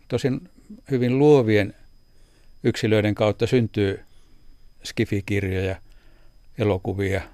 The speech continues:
radiokuunnelmia. Nehän ne parhaat onkin, kun saa mieliku-, kuuntelijakin saa antaa mielikuvituksensa laukata.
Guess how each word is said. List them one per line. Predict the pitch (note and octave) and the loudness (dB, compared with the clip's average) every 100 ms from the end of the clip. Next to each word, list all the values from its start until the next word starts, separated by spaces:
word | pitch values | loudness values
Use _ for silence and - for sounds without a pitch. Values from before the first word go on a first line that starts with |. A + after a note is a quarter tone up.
| - - - - - | -20 -20 -20 -18 -4
radiokuunnelmia. | G#2 A2 G#2+ - G#2+ A2+ G#2+ G#2 G2+ G#2 - - - - _ - - - - _ - - - | -2 2 0 0 0 2 2 2 0 -2 -6 -20 -20 -20 _ -20 -20 -20 -20 _ -20 -20 -12
Nehän | G#2+ G#2 G2 | -8 -6 -6
ne | |
parhaat | F#2+ G#2 F2 F2+ F#2 | -4 -2 -2 -6 -10
onkin, | F#2+ - - | -12 -12 -16
kun | - | -16
saa | - G2+ - - | -12 -12 -12 -6
mieliku-, | A2 G#2 G#2+ - | -2 -2 -4 -10
kuuntelijakin | - E3+ E3+ C3 A2+ G#2 | 2 4 6 6 4 2
saa | G2+ G#2+ A2 - - - - - - | 0 0 -2 -8 -20 -20 -20 -14 -6
antaa | G#2 A2 | -4 -2
mielikuvituksensa | G#2+ A2+ G#2 A2 G#2 G2+ - A2 G#2+ A2+ | 0 2 2 0 -4 -4 -4 -4 0 2
laukata. | B2 G#2 G2+ | 2 2 -4